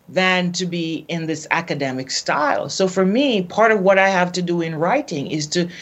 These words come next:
conform myself to an academic way of writing and set aside my literary ways of writing. But every now and then I will write something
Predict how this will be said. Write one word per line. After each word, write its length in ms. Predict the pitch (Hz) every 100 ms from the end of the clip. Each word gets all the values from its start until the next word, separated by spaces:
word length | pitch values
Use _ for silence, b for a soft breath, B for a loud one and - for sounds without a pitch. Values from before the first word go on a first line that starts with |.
| B B -
conform 880 | 233 208 - - 226 269 339 359 277
myself 840 | 139 110 - 120 78 50 - - b b b -
to 120 | 202
an 100 | 190
academic 600 | 190 202 202 180 165 151
way 180 | 156 165
of 140 | 156 151
writing 600 | 175 233 220 147 107 104 b b _
and 160 | 190 185
set 240 | - 208
aside 460 | 196 190 208 240 262
my 200 | 165 135
literary 640 | 135 135 131 117 113 110 -
ways 340 | 123 123 120 123
of 140 | -
writing. 440 | 107 104 - - - B B -
But 160 | 185 -
every 300 | 294 330 381
now 220 | 359 339 330
and 140 | 320
then 240 | 320 262 160
I 160 | 185
will 180 | 214 214
write 280 | 220 269 269
something 560 | - 151 135 - -